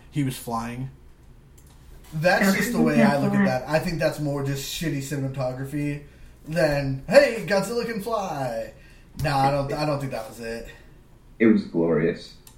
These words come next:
Speaker 1: It was awesome.
Speaker 2: I mean, it, it, it was intended to be just, like, an action move, kind of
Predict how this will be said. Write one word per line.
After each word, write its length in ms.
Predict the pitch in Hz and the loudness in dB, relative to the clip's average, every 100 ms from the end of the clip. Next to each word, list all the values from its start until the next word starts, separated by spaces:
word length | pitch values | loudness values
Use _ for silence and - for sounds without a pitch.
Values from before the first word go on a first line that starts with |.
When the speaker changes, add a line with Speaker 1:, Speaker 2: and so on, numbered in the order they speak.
| - | -16
Speaker 1:
It 140 | 175 | -10
was 120 | 156 | -10
awesome. 440 | 135 120 117 127 120 - - - - - - | -10 -10 -10 -12 -16 -20 -20 -20 -20 -8 0
Speaker 2:
I 80 | 269 | 2
mean, 200 | 285 254 | 4 4
it, 200 | 233 240 | 6 6
it, 300 | 220 - - - | 4 2 -6 -2
it 240 | 214 214 | 2 4
was 280 | 247 254 226 | 4 4 8
intended 500 | 226 226 220 214 196 | 8 10 10 8 6
to 40 | 208 | 2
be 200 | 190 190 | 0 2
just, 180 | 190 202 | 0 2
like, 140 | 196 | 2
an 100 | 190 | 2
action 540 | 190 196 - 196 196 | 4 4 4 4 6
move, 460 | 190 190 190 190 190 | 6 4 2 0 0
kind 260 | 208 190 190 | 2 2 4
of 220 | 190 | 2